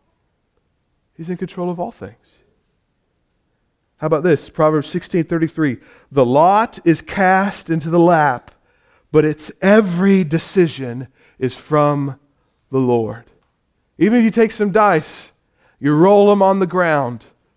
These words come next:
God is c-, in control of the outcome. You go buy a lottery ticket, you win, you don't win, who's in control?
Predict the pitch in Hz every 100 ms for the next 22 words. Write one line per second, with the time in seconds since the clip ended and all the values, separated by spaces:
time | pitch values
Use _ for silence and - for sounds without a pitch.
0 | _ _ 143 151 151 151 151 143 131 -
1 | 127 135 107 95 - 139 135 127 123 -
2 | _ _ _ 117 120 123 113 98 - 101
3 | 98 _ _ _ _ _ _ _ _ _
4 | _ _ _ _ _ _ _ _ _ _
5 | _ _ _ _ _ _ _ _ _ _
6 | _ _ _ _ _ _ _ _ _ _
7 | _ 127 151 165 170 175 170 175 180 175
8 | - 180 196 151 139 139 165 175 160 135
9 | 160 160 165 165 165 156 151 151 151 -
10 | 147 120 113